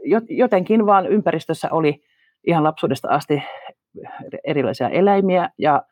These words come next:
sitten jo hyvin nuorena, hyvin, hyvin nuorena olen tarkkasilmäisenä ja e-, erityisherkkänä kiinnitän huomiota erilaisiin tilanteisiin ja epäkohtiin ja kyseenalaistanut ihan lähtien kaver-,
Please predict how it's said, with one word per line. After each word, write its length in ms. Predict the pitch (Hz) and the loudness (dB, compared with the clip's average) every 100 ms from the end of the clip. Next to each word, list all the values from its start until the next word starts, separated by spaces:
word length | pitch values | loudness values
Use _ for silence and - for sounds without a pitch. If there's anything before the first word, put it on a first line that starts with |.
| _ _ _ _ _ | _ _ _ _ _
sitten 340 | _ - - 143 | _ -4 0 0
jo 100 | 151 | 2
hyvin 260 | 175 160 | 4 4
nuorena, 580 | 170 175 160 143 135 - - _ _ _ | 2 2 2 2 2 -2 -14 _ _ _
hyvin, 200 | - 170 | -4 -2
hyvin 220 | 156 139 | 2 2
nuorena 380 | 143 135 120 110 - - _ - - _ _ _ | 2 0 0 -4 -8 -20 _ -20 -20 _ _ _
olen 240 | 147 165 214 | -4 -2 0
tarkkasilmäisenä 840 | 190 - 175 160 160 156 143 139 | -2 -2 -2 0 0 -2 0 0
ja 160 | 143 | 2
e-, 160 | - 160 - | 2 0 0
erityisherkkänä 800 | 160 156 156 - 147 - 147 147 | -2 -2 -6 -2 -4 -2 -2 0
kiinnitän 460 | 147 147 139 143 | 0 2 2 2
huomiota 500 | 156 143 139 135 135 143 _ _ _ _ _ _ _ _ _ | 2 2 2 0 0 -4 _ _ _ _ _ _ _ _ _
erilaisiin 420 | 247 254 240 240 | 2 4 4 2
tilanteisiin 720 | - 208 196 180 170 165 165 165 | 4 4 4 4 2 2 0 2
ja 140 | 151 - | -2 -2
epäkohtiin 600 | 156 - 151 156 - 160 147 | -2 -2 0 -2 -2 -2 -2
ja 60 | |
kyseenalaistanut 800 | - 160 160 127 139 143 143 143 143 - - | -2 -2 0 0 0 0 2 0 -2 -14 -12
ihan 320 | 139 151 131 143 - | -6 -4 -2 -6 -8
lähtien 400 | 117 123 - 190 | -4 -4 -2 -2
kaver-, 320 | - 170 147 | 0 0 0